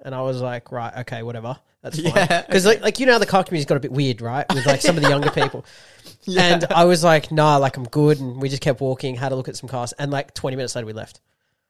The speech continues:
Speaker 2: Okay. I don't
Speaker 1: So
Speaker 2: know if I count that as a car meet.
Speaker 1: Look, I passed through.
Speaker 2: <laughs> You were there.
Speaker 1: I was there.
Speaker 2: Did you talk to anyone?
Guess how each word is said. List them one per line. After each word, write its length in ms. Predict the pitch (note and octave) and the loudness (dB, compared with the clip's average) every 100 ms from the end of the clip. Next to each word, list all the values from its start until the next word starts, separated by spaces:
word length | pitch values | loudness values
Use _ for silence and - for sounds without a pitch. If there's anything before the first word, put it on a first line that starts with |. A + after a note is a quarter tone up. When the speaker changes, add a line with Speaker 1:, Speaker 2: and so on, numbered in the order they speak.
| _ _ _ _ - | _ _ _ _ -12
Speaker 2:
Okay. 320 | D3 C#3 - _ _ _ _ _ | -8 -8 -8 _ _ _ _ _
I 40 | - | 0
don't 80 | G#3+ | 4
Speaker 1:
So 60 | |
Speaker 2:
know 60 | A3 | 6
if 60 | A3+ | 4
I 80 | A#3 | 0
count 240 | G#3+ G#3 | 0 0
that 80 | G3+ | 0
as 100 | F3+ | -2
a 40 | |
car 200 | F3 F3 | 0 0
meet. 280 | D#3+ - - _ _ _ - _ _ _ _ _ _ - | -2 -6 -12 _ _ _ -20 _ _ _ _ _ _ 0
Speaker 1:
Look, 240 | G#3 - - _ - | 2 2 -6 _ -8
I 80 | D#3 | -6
passed 360 | D3 F3 D#3 - | 0 2 0 -4
through. 360 | - E3+ C#3+ - _ _ - | -2 0 0 -6 _ _ -8
Speaker 2:
<laughs> 40 | - - - - - A3+ A#3 | -8 -10 -14 -4 0 2 2
You 140 | G3 G3 | 2 0
were 100 | F#3 | 2
there. 360 | F#3 D#3 D#3 - D#3+ | 2 2 0 -2 0
Speaker 1:
I 80 | |
was 160 | D#3+ C#3+ | 2 2
there. 360 | D#3+ E3+ B2 D#3+ | 4 4 2 -2
Speaker 2:
Did 120 | F3 | -2
you 60 | |
talk 220 | G3 F3 F#3 | 0 0 2
to 100 | E3+ | 0
anyone? 280 | F3+ A3 | 0 -2